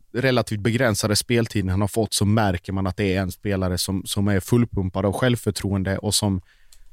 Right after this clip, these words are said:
hur ska jag säga, gör jobbet men inte har det här nödvändiga behovet av att avsluta i varje läge han kommer till, utan även kan, lika gärna kan passa. Jag tror att, att, eh, en flytt internt, kanske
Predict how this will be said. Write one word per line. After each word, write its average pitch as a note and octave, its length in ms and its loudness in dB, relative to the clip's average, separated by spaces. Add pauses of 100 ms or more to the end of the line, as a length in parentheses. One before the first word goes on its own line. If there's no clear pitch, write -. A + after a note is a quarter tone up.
hur G#2+ 60 0
ska - 120 -2
jag G2 60 2
säga, F#2+ 240 2
gör A#2 460 4
jobbet G#2 680 2
men G2+ 420 2 (340)
inte A#2 320 2
har G#2 180 4
det G2+ 80 4
här G2+ 120 2
nödvändiga G#2 580 4
behovet G2 440 2
av G2 80 4
att G2 80 0
avsluta G2+ 580 2
i - 20 2
varje F#2+ 280 2
läge F#2+ 300 2
han F#2+ 160 0
kommer F#2+ 260 0
till, F#2+ 180 -4
utan F#2+ 220 0
även F2+ 220 0
kan, F#2+ 120 -2
lika G2 220 -2
gärna F#2 140 -2
kan F#2 180 -6
passa. F#2+ 400 0 (320)
Jag A2+ 120 0
tror A#2+ 220 4
att, - 180 0 (100)
att, - 340 -2
eh, G#2 300 0
en G#2 100 2
flytt - 580 0 (560)
internt, A#2 580 2
kanske A2 300 0